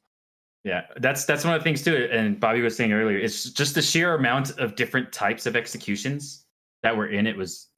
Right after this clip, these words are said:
actually just really cool for me. It's like I wanted, it was like if you're in the Coliseum watching gladiators fight, I was like, "Ah, yeah, fucking rip his head off," or something. And it was like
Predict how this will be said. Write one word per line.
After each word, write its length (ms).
actually 340
just 240
really 240
cool 160
for 140
me. 260
It's 180
like 220
I 300
wanted, 240
it 140
was 380
like 160
if 80
you're 100
in 60
the 60
Coliseum 480
watching 240
gladiators 540
fight, 200
I 40
was 100
like, 140
"Ah, 600
yeah, 640
fucking 260
rip 160
his 200
head 120
off," 200
or 140
something. 360
And 100
it 40
was 120
like 200